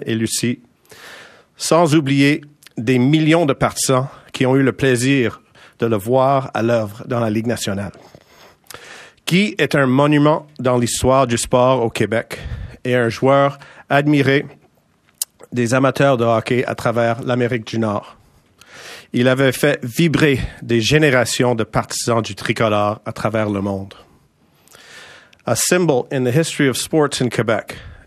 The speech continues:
and a player admired by hockey fans across North America, Guy Lafleur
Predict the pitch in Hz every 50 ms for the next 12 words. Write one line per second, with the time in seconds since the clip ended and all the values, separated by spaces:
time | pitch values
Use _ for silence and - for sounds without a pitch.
0 | _ _ _ _ _ _ _ _ _ - 117 113 110 - - 147 139 143 147 143
1 | 135 127 117 120 123 123 123 123 127 127 123 - 113 104 98 120 120 117 - -
2 | - - 120 117 113 110 - - - 113 - - 120 123 123 - - 117 113 110
3 | - 110 104 104 104 101 98 - - 104 107 - - - - - - - - -
4 | _ _ - 143 156 160 147 - - 139 127 120 123 117